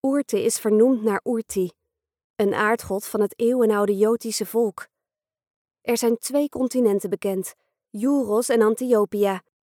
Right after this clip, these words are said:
of Amethassa. Er zijn geleerden die speculeren,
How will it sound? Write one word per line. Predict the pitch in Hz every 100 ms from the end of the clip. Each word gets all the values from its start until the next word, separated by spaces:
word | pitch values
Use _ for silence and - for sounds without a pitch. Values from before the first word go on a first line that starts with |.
| _
of | - 226 -
Amethassa. | 254 240 214 202 208 202 208 185 - _ _ _ _ _ _ _ _ _ _
Er | 240 247
zijn | 240 233
geleerden | 240 226 247 277 214
die | 208
speculeren, | - - 214 214 202 233 220 190